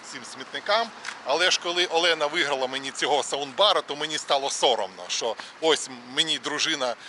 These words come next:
ходить, збирає ці корки по смітниках, е, намагається мені виграти саундбара, а я лежу на дивані. Тому я став їй допомагати. Але моя допомога, вона була така, поверхня,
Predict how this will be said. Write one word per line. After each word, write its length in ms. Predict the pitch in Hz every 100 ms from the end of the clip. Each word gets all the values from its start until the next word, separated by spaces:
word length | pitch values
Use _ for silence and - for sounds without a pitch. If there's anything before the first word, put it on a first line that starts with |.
| - - -
ходить, 420 | 185 170 139 - 113
збирає 420 | 123 160 147 139
ці 300 | - - 143
корки 520 | - 208 233 196 165 - - - -
по 160 | 147 139
смітниках, 760 | 165 160 160 147 147 139 -
е, 360 | 143 135 131 127
намагається 600 | 156 156 139 147 147 156
мені 240 | 151 147
виграти 420 | 143 139 139 147
саундбара, 600 | 139 147 147 151 196 165 120
а 80 | 131
я 140 | 151
лежу 300 | 143 147 123
на 120 | 127
дивані. 440 | 120 117 101 90 92 - - - - -
Тому 220 | 202 277
я 120 | 190
став 260 | - 202 165
їй 200 | 165 -
допомагати. 640 | 147 143 139 117 104 - 104
Але 240 | 127 190
моя 400 | 175 175 180 170 - - - -
допомога, 580 | 165 185 202 254 135 117
вона 260 | 131 151
була 260 | 143 151 147
така, 360 | 139 135 117 90
поверхня, 600 | 147 156 151 - 98